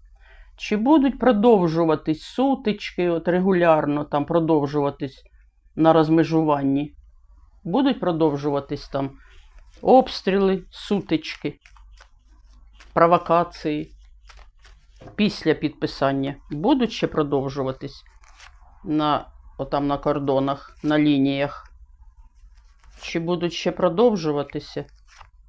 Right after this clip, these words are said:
під контролем сьогодні? Да, зависне, ще підвішено. Так, підвішено і ще якісь, якісь провокації.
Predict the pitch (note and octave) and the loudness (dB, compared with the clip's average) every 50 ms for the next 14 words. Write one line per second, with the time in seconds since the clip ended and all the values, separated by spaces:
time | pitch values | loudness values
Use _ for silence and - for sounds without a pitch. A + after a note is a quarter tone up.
0 | - - _ _ - D#3+ D#3 - - D#3+ D#3 D#3 D#3+ F3 F3 E3+ D#3+ D3 D3 C#3+ | -20 -20 _ _ -6 -6 -6 -4 -2 -2 -2 0 0 0 0 0 0 0 -2 -4
1 | C#3 - - - D3+ D3+ C#3+ D#3 G3 A3 A3 F#3+ F3 F#3 F#3+ F#3 F3+ F3+ - - | -6 -6 -6 -4 -2 -2 0 2 4 4 6 6 6 4 2 2 2 -2 -4 -6
2 | - - C#3 F#3 - - G3+ G3 - F3 D#3+ D#3+ D#3+ D#3 C#3+ - - - D3 D3 | -6 -8 -8 -8 -4 -4 -2 0 0 0 0 0 0 0 0 -2 -6 -6 -6 -6
3 | D3 D3 - - A#3+ A#3 G#3+ A3 - - - - - - - - - - - - | -6 -4 2 4 6 6 6 4 -2 -16 -20 -20 -20 -20 -20 -20 -20 -20 -20 -20
4 | - - - - - F#3 G3 A3+ C4 C4+ C4+ - G3 F3+ F3 E3+ E3+ D#3 - F#3+ | -20 -20 -8 -6 -4 -2 0 2 2 2 0 0 -2 0 0 2 0 0 0 0
5 | F#3+ F#3 F3 F3 E3+ F3 - _ - _ _ - - _ - C#3 - - - G#3+ | 0 0 0 0 -2 -4 -10 _ -20 _ _ -20 -20 _ -14 -10 -6 -2 2 2
6 | G3+ F3 E3+ F3 - F#3 F3 - - - - - - E3+ F3+ E3+ - G#3+ G#3 G3 | 4 2 2 0 -2 -6 -6 -6 -10 -14 -12 -8 -6 -4 -4 -4 -4 -4 -6 -4
7 | - - - - F3 E3+ E3 E3 E3 - D3 C#3+ C#3 - - - D3 C#3+ C#3+ C#3+ | -6 -6 -2 2 2 4 4 2 2 2 2 0 0 -2 -6 -6 -6 -6 -6 -6
8 | C#3 - | -10 -12